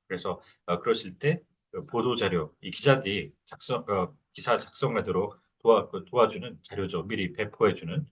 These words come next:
그래서 보도 자료 해주시고요. 자, 이 다음에 이게 그 사람들이 이게 인텔리전스 계통의 활동을 하면 요원인데 여기서는 아니죠. 어, 그렇게 식별이 없진 않은데요.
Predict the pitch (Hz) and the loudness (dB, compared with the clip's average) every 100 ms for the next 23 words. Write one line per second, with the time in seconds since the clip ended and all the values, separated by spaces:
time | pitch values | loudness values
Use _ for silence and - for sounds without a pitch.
0 | _ _ _ _ - 95 90 - 127 98 | _ _ _ _ -2 -2 0 -4 -2 0
1 | 90 87 127 - - 117 147 - _ _ | 0 -2 -4 -10 -8 -4 -4 -6 _ _
2 | _ _ _ - 117 104 101 139 123 135 | _ _ _ -8 -4 -4 -4 -4 2 2
3 | 123 123 110 110 117 110 104 104 - 190 | 2 0 -2 0 0 2 0 0 4 8
4 | 180 165 151 139 131 120 107 104 101 123 | 8 6 4 2 0 -2 -4 -4 -4 0
5 | 196 185 147 143 120 - 117 156 143 143 | 0 4 4 4 0 -4 -6 -4 0 0
6 | 143 127 107 101 92 120 135 123 101 98 | 0 0 0 -2 -4 0 2 0 -6 -8
7 | 127 104 104 123 104 85 95 113 101 98 | -6 -6 -6 -8 -8 -8 -8 -6 -6 -8
8 | _ _ - 120 - 110 - - 165 123 | _ _ -8 -8 -6 -8 -10 -2 2 4
9 | 92 - 113 90 95 92 90 139 | 2 -4 -4 -4 -4 -4 -4 -4